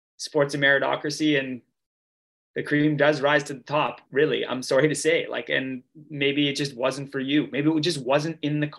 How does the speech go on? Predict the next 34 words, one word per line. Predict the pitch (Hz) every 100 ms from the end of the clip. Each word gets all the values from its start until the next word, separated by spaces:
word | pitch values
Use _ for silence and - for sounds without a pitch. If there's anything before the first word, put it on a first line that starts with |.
| -
wasn't | 151 156 160 127
written | 139 175 107 104 _ _ _
that | 143
you | 135
were | 139
gonna | 139 135
be | 131 131 131 131 _ _ _ _ -
a | 139
true | - 147 143
great | 123 143 131 - _
in | 123
the | 113
sport. | - 120 95 -
You'll | 156
be, | 160 180 - -
you | 156
were | 170
pretty | 196 - 151 156
good. | 165 165 190 -
And | 143 143
you | 147
know | 143
what? | 151 208 - _ _ _ _ _
Most | 120 147 208 208
people | - 180 196 165
don't | 175 190 156
get | 220 -
to | 269
be | 240
pretty | - 175 156 127
good | 110 101 _ -
<laughs> | 170
in | 240 208 202
anything. | 220 311 - 123